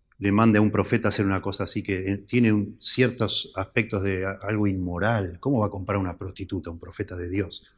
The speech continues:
un varón de Dios?". Y él dice, "Yo no te voy a tocar. Vos no vas a tocar ningún varón, vos no vas a ejercer más la prostitución, vas a estar conmigo mucho tiempo y yo tampoco te voy a tocar a vos.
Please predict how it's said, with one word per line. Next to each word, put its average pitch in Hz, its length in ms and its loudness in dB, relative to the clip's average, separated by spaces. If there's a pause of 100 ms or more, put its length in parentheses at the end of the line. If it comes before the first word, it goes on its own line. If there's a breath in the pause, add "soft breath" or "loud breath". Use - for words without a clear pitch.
un 107 120 -2
varón 95 260 2
de 90 120 -2
Dios?". - 420 -10 (760)
Y 107 80 4
él 113 80 6
dice, 117 240 6
"Yo - 180 2
no 123 140 4
te 110 100 2
voy 110 200 4
a 107 80 0
tocar. 101 360 -6 (680)
Vos 143 160 6
no 139 120 8
vas 123 140 6
a 117 60 6
tocar 110 220 2
ningún 110 240 2
varón, 120 380 0 (180)
vos 139 160 2
no 123 80 6
vas 117 200 6
a 107 40 -2
ejercer 98 320 -4
más 107 140 0
la 95 100 -6
prostitución, 98 680 -10 (400)
vas 117 180 0
a - 20 0
estar 113 180 2
conmigo 107 300 2
mucho 98 240 0
tiempo 113 280 -2
y 95 40 -4
yo 143 100 0
tampoco 123 380 2
te 98 80 -2
voy 90 80 0
a 85 40 -4
tocar 87 260 -10
a 85 60 -14
vos. - 400 -16